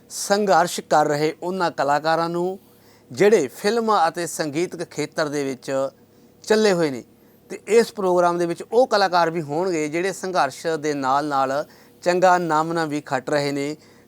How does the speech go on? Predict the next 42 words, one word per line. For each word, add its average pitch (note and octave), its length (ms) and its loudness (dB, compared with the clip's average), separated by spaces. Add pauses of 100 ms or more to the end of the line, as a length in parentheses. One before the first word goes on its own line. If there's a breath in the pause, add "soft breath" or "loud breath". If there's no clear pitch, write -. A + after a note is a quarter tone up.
ਤੇ E3 120 0
ਚੰਗੀਆਂ F3+ 540 0
ਉਹਨਾਂ F3 240 -4
ਦੀਆਂ D#3+ 160 -4
ਫਿਲਮਾਂ F3 340 -2
ਵੀ E3+ 140 -2
ਰਿਲੀਜ਼ D3+ 260 -4
ਹੋ D3 160 -6
ਰਹੀਆਂ D3 220 -4
ਨੇ C#3+ 200 -8 (280 loud breath)
ਤੇ F3 100 0
ਚੰਗੇ F#3+ 400 -2
ਤੁਸੀਂ E3+ 280 -8
ਉਹਨਾਂ D#3+ 140 -6
ਦੇ D3+ 100 -4
ਗਾਣੇ C3+ 340 -2
ਵੀ D3 380 -6 (320 soft breath)
ਸੁਣ F#3+ 320 2
ਰਹੇ E3+ 160 6
ਹੋਵੋਗੇ। B2 420 -6 (460 soft breath)
ਸੋ - 180 -10 (140)
ਅੱਜ F3 200 2 (220)
ਇਸ F3+ 240 2
ਪ੍ਰੋਗਰਾਮ D#3 480 0
ਦਾ D3+ 100 -2
ਜਿਹੜਾ D#3 320 -2
ਆਗਾਜ਼ C3+ 380 2
ਹੈ C#3+ 220 0
ਉੱਭਰਦੇ F3 420 -2
ਸਿਤਾਰੇ C#3+ 500 -2 (380 soft breath)
ਨਾਂ C#3 220 2
ਤੋਂ F#3+ 140 0
ਸ਼ੁਰੂਆਤ G3 380 -2
ਕਰਾਂਗੇ F3+ 460 -2 (360 soft breath)
ਤੇ - 80 -2 (180)
ਅੱਜ G3 160 4 (220)
ਜਿਹੜੇ F3+ 520 2 (580 soft breath)
ਸ਼ਖਸੀਅਤ - 580 2
ਮੇਰੇ E3 200 2
ਨਾਲ D#3+ 160 2
ਮੌਜੂਦ D3+ 460 -2
ਨੇ D3+ 320 -2